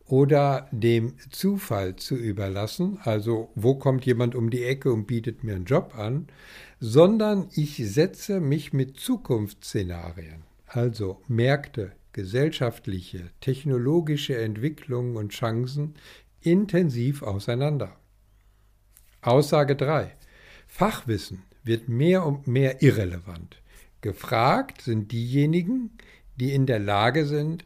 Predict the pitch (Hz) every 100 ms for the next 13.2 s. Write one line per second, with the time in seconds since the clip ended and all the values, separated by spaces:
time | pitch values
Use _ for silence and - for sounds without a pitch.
0 | _ - 117 107 - - - 95 151 151
1 | 214 233 226 - - 107 98 123 156 -
2 | 175 156 180 175 190 - - - 120 139
3 | 143 147 - 147 139 - 143 101 - -
4 | _ _ _ - 113 123 - _ - 101
5 | 90 104 123 - - - 117 - - -
6 | _ - - 104 107 104 - 90 _ -
7 | - - - - - - _ - - -
8 | - _ _ _ _ _ - - 160 175
9 | 156 139 131 - 170 123 95 _ _ _
10 | _ - - _ _ _ - - - 104
11 | 123 233 233 147 - 160 - - - _
12 | - 120 120 135 156 139 - 117 107 196
13 | 226 -